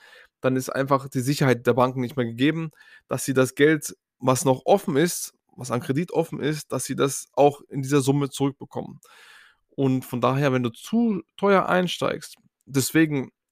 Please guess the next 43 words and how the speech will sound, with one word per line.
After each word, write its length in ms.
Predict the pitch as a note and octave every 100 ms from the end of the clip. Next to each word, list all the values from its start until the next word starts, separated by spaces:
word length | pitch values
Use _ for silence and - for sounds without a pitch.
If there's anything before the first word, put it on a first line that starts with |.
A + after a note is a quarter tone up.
| _ -
hat's 180 | C3+
für 80 | -
mich 140 | D3 D3
auch, 360 | C3 - - _ _ - _ -
äh, 260 | G2+ F2+ -
spielt's 300 | - C3+ -
gar 140 | C3+
keine 180 | D3+ C3
Rolle, 340 | A#2+ D#3+ C#3+ B2
wenn 140 | A#2
du 180 | A#2 G#2+
hundert 380 | C3+ E3 D3 -
Prozent 400 | C#3+ - B2 A#2
oder 180 | A#2+
hundertzehn 480 | A#2+ B2+ B2 - D3+
Prozent 420 | D3 D3+ D3 C3
nimmst. 280 | C#3+ C3 - _ _ _
Wenn 280 | C3 F3 D3+
du 160 | C#3
günstig 440 | A#2 F3+ F#3+ - C#3
genug 340 | C#3+ D#3+ -
einsteigst, 720 | A#2 E3 D#3+ - - D3+ - _ - - - _
dann 180 | B2+ A#2
tust 360 | D3 F#3 -
du 60 | -
automatisch, 1300 | - D#3 F3 D3 C3 C3 C#3 E3 E3+ C3+ - - - _ _
auch 340 | - B2+ B2 - -
wenn 220 | C3 A#2+
der, 260 | B2+ A#2 - -
die 220 | - C3+
Bank 280 | B2+ D3+ C#3
wird 140 | C3
ja 60 | A#2+
immer 120 | C3+
ein 140 | B2
Gutachten 500 | B2 E3 B2 C3 C3+
von 140 | B2+ B2+
deinen 140 | A#2+
Immobilien, 600 | B2 A#2 C#3 D3 C3+ B2+ - - _ _
von 160 | - B2+
deiner 200 | A#2+ A#2+
Immobilie, 600 | A#2+ A#2+ C3+ C3+ B2+ -
ähm, 340 | B2 B2+ -